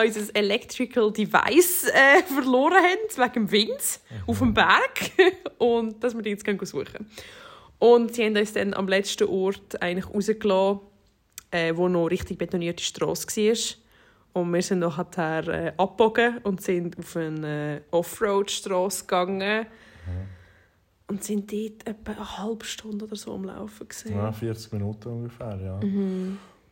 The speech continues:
Speaker 2: Und, ähm, sind, ja, irgendwie immer näher gekommen. Äh, den Standort haben wir gehabt. Wir haben mit Google Maps geschaut,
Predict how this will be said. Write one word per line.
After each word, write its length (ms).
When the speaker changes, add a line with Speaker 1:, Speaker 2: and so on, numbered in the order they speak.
Speaker 2:
Und, 600
ähm, 520
sind, 460
ja, 400
irgendwie 480
immer 280
näher 220
gekommen. 600
Äh, 240
den 200
Standort 560
haben 140
wir 80
gehabt. 320
Wir 80
haben 100
mit 160
Google 240
Maps 360
geschaut, 320